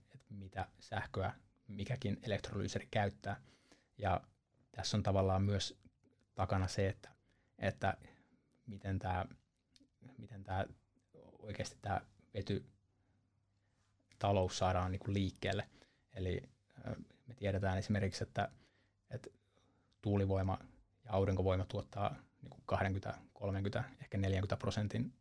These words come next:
ää, ke-, tolla, ää, käyttöasteella sähköä. Mutta jos elektrolyyseeri käyttää vain näin vähän, eli käytännössä, ää, käyttöaste on sama,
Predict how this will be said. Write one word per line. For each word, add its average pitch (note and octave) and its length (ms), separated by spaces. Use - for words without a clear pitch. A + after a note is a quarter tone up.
ää, A2+ 320
ke-, - 120
tolla, G#2 280
ää, F2+ 380
käyttöasteella - 760
sähköä. - 480
Mutta G2+ 400
jos A#2 260
elektrolyyseeri G2+ 640
käyttää G2 560
vain G2+ 240
näin G2+ 200
vähän, G2 300
eli F#2+ 260
käytännössä, - 440
ää, A2 220
käyttöaste - 520
on A#2 60
sama, G#2 320